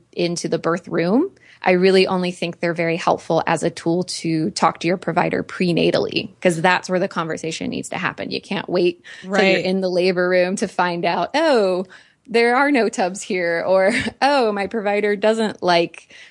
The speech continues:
Speaker 1: you know, like for me to deliver in any position that I choose," you know? <laughs>
Speaker 2: Right. That's the magic of the birth plan, is all the planning that you do leading up to it, so that you don't
Speaker 1: Yeah.
Speaker 2: have to just hand someone a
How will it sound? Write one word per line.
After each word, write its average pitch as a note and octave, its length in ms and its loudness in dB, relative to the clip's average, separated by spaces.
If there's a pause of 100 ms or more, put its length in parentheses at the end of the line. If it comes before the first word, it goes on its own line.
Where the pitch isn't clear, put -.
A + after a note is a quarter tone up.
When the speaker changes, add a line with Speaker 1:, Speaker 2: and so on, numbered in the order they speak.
(120)
Speaker 1:
you F#3 120 0
know, E3 340 2 (640)
like E3+ 240 2
for F#3 140 -2
me E3+ 120 0
to E3 120 2
deliver E3 440 0
in E3 200 0
any E3 200 0
position - 440 -2
that - 120 -2
I - 100 2
choose," - 340 -4
you F#3 80 2
know? A3 200 2 (200)
<laughs> G#3+ 300 0
Speaker 2:
Right. G3 360 2 (220)
That's - 640 -4
the F#3+ 100 2
magic F#3 480 2
of E3+ 140 -6
the E3+ 80 -4
birth D#3+ 260 -6
plan, E3 240 -4
is E3 240 -6
all E3+ 340 2
the E3 120 -2
planning E3+ 400 -4
that E3 120 -4
you F#3 120 -6
do F3 220 -2
leading F3 300 -4
up F#3 160 -6
to F#3+ 180 -6
it, - 200 -8
so - 200 2
that G#3 120 4
you G3 140 6
don't F3+ 220 4
Speaker 1:
Yeah. E3 100 2
Speaker 2:
have E3+ 200 2
to F3+ 100 -2
just F3+ 240 0
hand F3 420 -2
someone E3 340 -2
a E3 160 -2